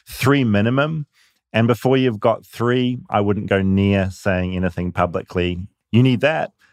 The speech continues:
The o-, the other thing to do, which I think people forget about in the process, is figuring out where, and victims is kind of a shitty word to use. I'm gonna use it in this instance 'cause just calling someone a victim is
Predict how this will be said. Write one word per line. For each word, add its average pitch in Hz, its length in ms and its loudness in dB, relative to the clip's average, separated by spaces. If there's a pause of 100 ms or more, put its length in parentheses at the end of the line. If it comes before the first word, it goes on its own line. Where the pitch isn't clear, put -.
(120)
The 160 140 4
o-, 180 80 2
the 165 160 0
other 170 160 -2
thing 170 200 -2
to 143 100 -4
do, 156 260 0
which - 120 -6
I 143 60 2
think 147 220 -4
people 135 200 -2
forget 127 300 -2
about 123 220 0
in 120 60 -4
the 113 80 -4
process, 113 600 -2
is 107 320 -2
figuring 117 480 0
out 104 260 0 (140)
where, 110 720 2 (240)
and 135 260 -6
victims 160 460 -2
is 127 140 -2
kind 123 240 -2
of 113 60 0
a 113 40 0
shitty 120 300 -2
word 113 240 0
to 110 80 -4
use. 117 320 0
I'm 107 120 0
gonna 110 140 2
use 107 220 0
it 101 60 -4
in 98 80 0
this 104 160 0
instance 107 440 -4
'cause 92 200 -2
just - 180 -4
calling 101 260 0
someone 101 240 0
a 98 60 0
victim 104 340 -2
is 92 160 -4